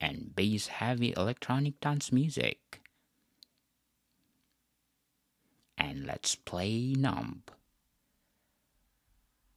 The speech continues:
by Khalid and Marshmello. My number two top five music of the week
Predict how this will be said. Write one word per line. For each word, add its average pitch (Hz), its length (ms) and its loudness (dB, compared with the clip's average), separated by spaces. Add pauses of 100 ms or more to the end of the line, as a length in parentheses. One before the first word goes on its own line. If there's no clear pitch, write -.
(360)
by 73 300 -6 (120)
Khalid 107 580 -2
and 110 260 2
Marshmello. 76 1080 -4 (2750)
My 113 240 2
number 110 460 4 (160)
two 120 560 6 (1000)
top - 200 0
five - 540 0 (120)
music 120 400 2
of 160 120 4
the 160 120 8
week 73 380 0